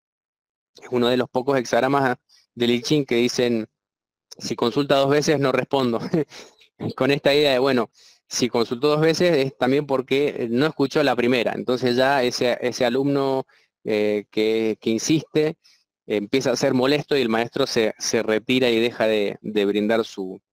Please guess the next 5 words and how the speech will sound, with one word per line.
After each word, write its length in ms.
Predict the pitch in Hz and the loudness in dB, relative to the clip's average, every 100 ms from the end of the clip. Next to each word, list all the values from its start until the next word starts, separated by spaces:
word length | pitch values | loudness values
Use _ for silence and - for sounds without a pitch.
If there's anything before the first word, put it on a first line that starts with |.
| _ _ _ _ _ _ - | _ _ _ _ _ _ -4
sabiduría. 580 | 101 101 101 95 - _ _ _ | 0 2 0 0 -4 _ _ _
Vamos 240 | 104 120 120 | -2 0 2
a 160 | 127 | 2
ir 160 | 127 135 | 2 2
a, 240 | 139 147 | 0 -2